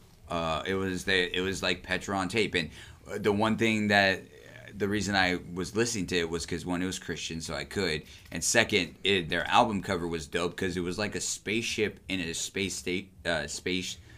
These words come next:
space station with, like, but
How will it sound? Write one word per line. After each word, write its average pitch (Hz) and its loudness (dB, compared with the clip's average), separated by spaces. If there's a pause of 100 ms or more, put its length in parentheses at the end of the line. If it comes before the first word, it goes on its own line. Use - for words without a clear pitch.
(200)
space 139 2 (200)
station 85 2 (280)
with, 85 2
like, 82 0
but 85 -4